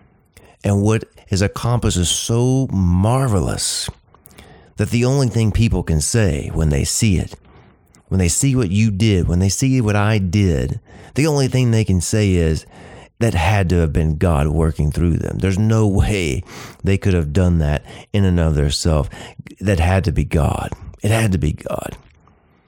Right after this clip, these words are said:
And it always will be God, because that's where the potential comes from. Within every one of us is potential. And too many times we look at the outside package, you know, who, who you are on the outside, what you see in the mirror.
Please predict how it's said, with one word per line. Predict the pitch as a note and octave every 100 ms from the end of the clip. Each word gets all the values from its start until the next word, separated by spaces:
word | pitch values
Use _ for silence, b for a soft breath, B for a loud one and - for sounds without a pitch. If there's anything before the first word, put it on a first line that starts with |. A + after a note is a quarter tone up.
| B B A2+
And | B2+
it | G#2
always | A2 D3 C3+ B2+ A2+
will | A2 B2 A#2
be | G#2 F2+
God, | G2+ F#2+
because | F2 G2 G2 F2+
that's | D#2+ B2 -
where | A2+ G#2+
the | F#2
potential | F#2 - C3+ B2+ F#2
comes | - E2+ D2+
from. | - E2+ D2+ B B
Within | - G#2+ A#2+ A2+
every | E2+ B2 B2+
one | A#2 G#2+ C3 B2
of | F#2
us | F#2 -
is | - F2
potential. | - - A2+ G#2 E2 G1+ - B B B B
And | - F#2
too | A#2
many | B2+
times | A#2 A2+ B2 A#2+ G2
we | G#2
look | G#2+ G#2+
at | G2+
the | F#2+ F#2
outside | G2+ F#2+ - G2+ G2 F2
package, | - A2 G2+ E2+ D#2 D#2 D#2+ - - _ - B B B B B B
you | - F2+
know, | F2 F2+
who, | G2+ F#2
who | A2
you | A2 A2 G#2+
are | G#2 A2+
on |
the | G2+
outside, | G#2 F2+ - G2+ F#2
what | G#2 -
you | G#2+
see | - - A2
in | G#2+ A2
the |
mirror. | G#2 G#2+ A2 G#2+ G#2+